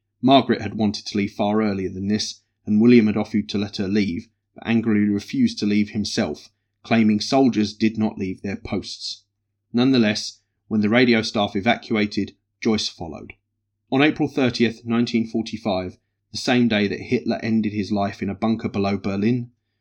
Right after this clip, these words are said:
William Joyce sat in front of his microphone to broadcast for the last time. The show features a clearly inebriated, slurring Joyce, blaming the entire conflict on Danzig,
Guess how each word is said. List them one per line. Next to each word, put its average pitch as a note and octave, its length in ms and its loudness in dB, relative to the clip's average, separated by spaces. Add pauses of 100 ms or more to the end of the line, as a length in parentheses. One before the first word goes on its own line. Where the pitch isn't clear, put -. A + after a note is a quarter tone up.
(220)
William C#3 280 8
Joyce A#2 320 2
sat B2 220 0
in B2 80 2
front A#2+ 220 -4
of A2+ 80 -6
his A2+ 160 -6
microphone A2 680 -2 (280)
to - 80 -12
broadcast A2+ 640 0
for G2 80 -6
the F#2+ 80 -8
last F#2+ 380 -6
time. F2 360 -14 (680)
The A#2+ 80 -2
show D3 260 6
features A#2+ 400 2
a A#2 60 -4
clearly C3+ 640 2
inebriated, G#2 880 0
slurring G#2 640 -2
Joyce, - 460 -8 (380)
blaming A#2+ 440 6
the A2 140 4
entire C3 440 0
conflict G#2 560 -6
on G2+ 280 -2
Danzig, A2 580 0